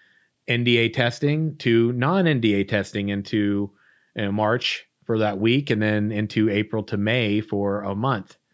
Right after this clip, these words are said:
So there's a lot coming up, friends, and it'll be here a lot faster than you think. It really will. So let's dig in, friends,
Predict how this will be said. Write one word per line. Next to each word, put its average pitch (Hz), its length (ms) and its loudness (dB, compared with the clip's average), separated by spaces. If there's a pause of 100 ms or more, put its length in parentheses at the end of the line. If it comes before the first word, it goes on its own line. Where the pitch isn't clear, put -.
(360)
So 110 100 -10
there's 113 180 -2
a 117 60 -2
lot 165 300 0
coming 139 280 0
up, 143 200 -2
friends, 143 380 0
and 117 140 2
it'll 156 160 2
be 156 160 4
here 113 500 4
a 101 100 -2
lot 113 400 -2
faster 120 340 -2
than 107 180 -4
you 104 80 -4
think. 90 360 -8 (460)
It 101 120 -4
really 113 260 2
will. 107 440 0 (540)
So 104 500 0 (260)
let's 113 180 -2
dig 131 320 2
in, 143 220 2
friends, 127 580 -2